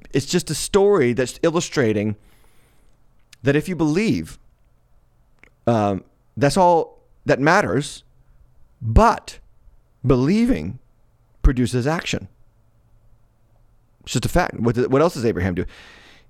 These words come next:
He offers his son Isaac. After waiting all those years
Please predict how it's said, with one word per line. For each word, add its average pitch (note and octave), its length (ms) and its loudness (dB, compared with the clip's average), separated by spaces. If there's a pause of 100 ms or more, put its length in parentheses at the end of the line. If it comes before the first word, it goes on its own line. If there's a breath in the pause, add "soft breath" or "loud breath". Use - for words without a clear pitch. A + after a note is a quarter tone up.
(120)
He C3 180 2
offers B2 280 2
his C3 140 -2
son C3+ 140 2
Isaac. D3+ 480 -2 (1000)
After A#2 240 2
waiting C#3+ 320 2
all C#3+ 100 4
those B2+ 180 2
years D#3+ 380 2